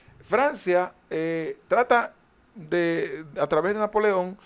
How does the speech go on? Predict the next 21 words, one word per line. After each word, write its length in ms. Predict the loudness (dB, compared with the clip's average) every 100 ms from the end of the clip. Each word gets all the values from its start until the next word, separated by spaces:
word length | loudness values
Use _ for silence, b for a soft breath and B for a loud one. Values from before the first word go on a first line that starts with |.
| b b
de 140 | -8
sofocar 800 | -4 -4 -2 -2 4 6 6 2
lo 160 | -2 -2
que 80 | -2
ellos 160 | -2
llamaron 440 | -2 -2 -2 -2 -6
una 280 | -10 -12 -12
pequeña 800 | -12 -14 -10 -10 -8 -6 -6 -6
sublevación 880 | -6 -4 -2 -2 -6 -6 -6 -6
en 100 | -10
la 120 | -8 -6
media 340 | -4 -4 -4
isla 420 | -6 -8 -6 -4
de 140 | -6 -10
Fran-, 320 | -10 -10 -12
o 40 |
sea, 220 | -8 -6 -6
francesa, 580 | -8 -10 -10 -12 -12 -18 B B B B B
de 160 | 0
América. 460 | 2 2 0 -8 -14 B B B
Eh, 460 | -6 -2 -2 -4 -8